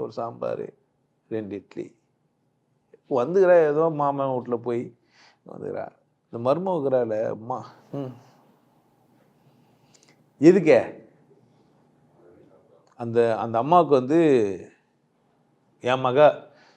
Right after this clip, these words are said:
இங்க வாழ்ந்த, அது ஒரு காரணம் இருக்குது. இங்க வாழ்ந்தவோ, போனவோ, வந்தவன்லாம் நம்ம சமூகத்துல என்ன பண்ணல, புரிய வைக்கல அப்படின்னு கேட்டோம்னா, தெளிவா இதுலலாம் என்ன பண்ணலன்னா, ஒரு ஒழுக்கத்தை கொண்டு வரல.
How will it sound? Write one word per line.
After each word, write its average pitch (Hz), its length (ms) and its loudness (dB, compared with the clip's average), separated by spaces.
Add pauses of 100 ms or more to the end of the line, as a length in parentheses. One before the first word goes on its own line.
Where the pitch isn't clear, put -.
இங்க 156 160 4
வாழ்ந்த, 202 300 8
அது 180 160 10
ஒரு 175 120 8
காரணம் 220 440 8
இருக்குது. 156 260 6
இங்க 139 100 4
வாழ்ந்தவோ, 147 480 6 (140)
போனவோ, 139 320 2 (100)
வந்தவன்லாம் 120 500 -6 (460)
நம்ம 170 240 6
சமூகத்துல 220 480 10
என்ன 202 120 6
பண்ணல, 180 460 8
புரிய 202 260 8
வைக்கல 170 420 10
அப்படின்னு 147 280 4
கேட்டோம்னா, 107 420 2 (600)
தெளிவா 202 340 10
இதுலலாம் 160 360 8
என்ன 165 100 2
பண்ணலன்னா, 147 420 0
ஒரு 127 140 4
ஒழுக்கத்தை 147 380 6
கொண்டு 127 320 2
வரல. 98 180 -4